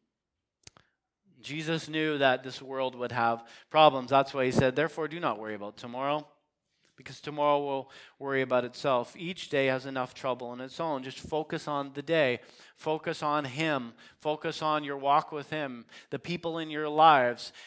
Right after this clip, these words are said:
As this Christmas, as we get ready to celebrate the birth of Jesus Christ, what do you have in your life that you can give thanks for?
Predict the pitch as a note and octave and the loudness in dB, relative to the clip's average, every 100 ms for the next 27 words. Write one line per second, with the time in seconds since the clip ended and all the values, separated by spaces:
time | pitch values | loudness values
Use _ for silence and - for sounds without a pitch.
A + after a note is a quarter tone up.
0 | - C#3 C3+ E3+ - F#3 F3 F#3 E3+ F3 | -12 -10 -4 -4 -4 -6 -4 -2 2 2
1 | D#3 D#3+ D#3+ E3 D#3+ E3 E3 D#3 C#3+ - | 2 -2 -2 2 4 4 2 -2 0 6
2 | F3+ F3+ D#3+ D#3 D3+ C#3 D3+ D3 C#3+ B2 | 6 6 2 -2 -2 -6 -8 -10 -12 -14
3 | C3+ B2+ B2 - C3+ B2+ B2 - - _ | -12 -12 -14 -10 -6 -6 -8 -16 -20 _
4 | _ _ _ _ _ C3+ E3+ G3 G3+ E3+ | _ _ _ _ _ -2 -2 0 0 4
5 | F3+ F#3+ G3 F3 D#3+ D3 C3 - D3+ F3 | 6 6 2 -2 4 6 6 2 -6 -6
6 | - F#3 F3+ - E3 D#3+ E3+ - C#3 A2+ | -8 -2 -2 0 -4 -4 -6 -14 -10 -10
7 | G#2+ | -10